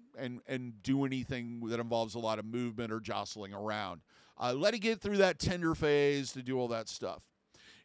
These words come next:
If you exercise or you're active in any type of, uh, sport or activity or hobby, hobby that may involve a lot of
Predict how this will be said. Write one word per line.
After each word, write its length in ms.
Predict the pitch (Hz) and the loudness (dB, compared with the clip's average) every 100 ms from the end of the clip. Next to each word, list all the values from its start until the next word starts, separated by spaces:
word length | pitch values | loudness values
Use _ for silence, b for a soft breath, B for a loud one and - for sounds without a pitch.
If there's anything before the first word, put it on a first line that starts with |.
| - | 2
If 200 | 190 202 | 4 6
you 200 | 220 202 | 6 6
exercise 880 | 196 - 208 - 196 190 190 185 160 | 6 2 -4 2 4 6 6 4 0
or 240 | 170 165 | 0 0
you're 180 | 160 156 | 2 2
active 640 | 151 165 - 165 160 151 - | 2 2 2 2 2 0 -4
in 260 | 151 151 | -6 -4
any 240 | 147 147 147 | -4 -6 -4
type 320 | 165 135 131 | 0 0 2
of, 320 | 139 135 123 | 2 2 2
uh, 480 | 131 127 123 123 120 - _ _ - | 0 2 2 2 0 -6 _ _ -18
sport 560 | - - 196 190 180 - | -8 0 4 4 4 0
or 160 | 127 | -2
activity 540 | 127 120 180 175 165 147 | -2 -2 0 0 0 -4
or 60 | |
hobby, 640 | 117 156 170 170 160 156 143 b b | 0 4 4 4 2 2 0 b b
hobby 460 | - 196 165 147 143 b b - | 2 4 4 0 -2 b b 0
that 100 | 156 | 0
may 360 | 160 175 190 | 2 4 4
involve 380 | 180 160 160 156 | 4 6 6 6
a 40 | |
lot 240 | 147 156 | 4 4
of 100 | 151 | 2